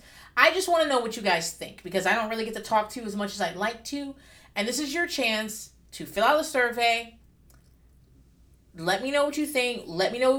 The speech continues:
what you want more of, what you want less of. Listen, some of you are fucking trolls. Some of you want a rap battle between me and Liz.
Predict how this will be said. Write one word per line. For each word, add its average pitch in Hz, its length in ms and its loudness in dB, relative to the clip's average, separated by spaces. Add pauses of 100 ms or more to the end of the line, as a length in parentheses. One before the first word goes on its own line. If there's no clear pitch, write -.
what 262 260 -2
you 285 40 -2
want 214 200 -2
more 233 260 2
of, 208 260 0 (160)
what 185 220 -2
you 262 80 0
want 269 220 -2
less 208 280 0
of. 208 280 4 (240)
Listen, 226 280 -6
some 202 140 0
of 202 160 -2
you 226 80 -6
are 233 80 -4
fucking 254 280 -4
trolls. 202 380 0
Some 190 140 -4
of 190 100 -4
you 220 120 -6
want 208 160 0
a - 20 0
rap 196 240 4
battle 185 220 2
between 185 280 -6
me 185 180 -8
and 196 200 -6
Liz. 165 400 -2